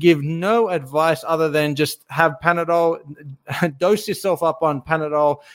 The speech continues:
Nurofen, and basically do nothing. And of course, because doctors are in a position of authority,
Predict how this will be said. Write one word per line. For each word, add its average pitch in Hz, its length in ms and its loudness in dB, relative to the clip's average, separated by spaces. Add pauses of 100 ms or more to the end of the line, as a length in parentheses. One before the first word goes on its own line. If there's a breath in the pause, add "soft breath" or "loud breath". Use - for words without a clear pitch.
(160 loud breath)
Nurofen, 147 800 2
and 135 240 0
basically 143 580 2
do 139 320 2
nothing. 135 600 0
And 175 160 2
of 175 120 -2
course, 233 380 0 (420 soft breath)
because 208 580 2
doctors 170 500 0
are 160 160 4
in 170 160 -2
a 156 180 2 (240 soft breath)
position 170 480 6
of 139 140 -2
authority, 202 760 2